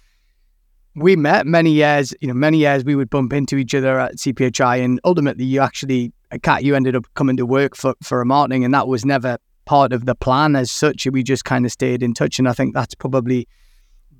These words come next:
very reflective of the R O I of events over years, where you just,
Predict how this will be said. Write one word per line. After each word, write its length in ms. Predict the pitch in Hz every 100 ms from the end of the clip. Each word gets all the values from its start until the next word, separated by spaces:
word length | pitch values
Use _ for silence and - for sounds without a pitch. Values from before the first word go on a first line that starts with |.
| _
very 280 | 139 156 160
reflective 920 | 127 131 - 147 127 - 139 127 117 110 -
of 460 | 127 123 123 113 - _ _
the 120 | 135
R 240 | 135 135 135
O 120 | 120
I 240 | 127 135
of 180 | 135 120
events 640 | 123 120 123 - - - - _ _
over 220 | 143 131 131
years, 320 | 160 196 147
where 100 | 131
you 160 | 123
just, 440 | 117 120 - -